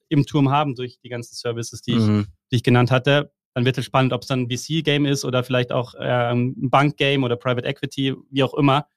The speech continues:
Speaker 1: Ähm, mal gucken oder am besten aus eigenem Cashflow. Äh, finde ich auch immer
Speaker 2: Super.
Speaker 1: gar nicht so blöd.
Speaker 2: Super. Dann haben wir über, über, über die, über die Produkthistorie und wie sich das entwickelt hat.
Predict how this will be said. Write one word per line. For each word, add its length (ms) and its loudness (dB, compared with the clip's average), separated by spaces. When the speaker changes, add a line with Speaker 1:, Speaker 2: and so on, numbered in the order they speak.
Speaker 1:
Ähm, 300 0
mal 120 -2
gucken 300 0
oder 120 2
am 100 4
besten 240 0
aus 100 -2
eigenem 240 0
Cashflow. 520 -10
Äh, 180 -6
finde 180 -6
ich 100 -4
auch 80 -2
immer 140 -2
Speaker 2:
Super. 20 0
Speaker 1:
gar 120 0
nicht 140 -2
so 80 -8
blöd. 300 -4
Speaker 2:
Super. 380 -2
Dann 120 2
haben 140 2
wir 140 4
über, 260 4
über, 320 2
über 220 0
die, 360 0
über 200 -2
die 80 0
Produkthistorie 880 0
und 140 2
wie 80 0
sich 160 -6
das 140 -2
entwickelt 420 -2
hat. 180 0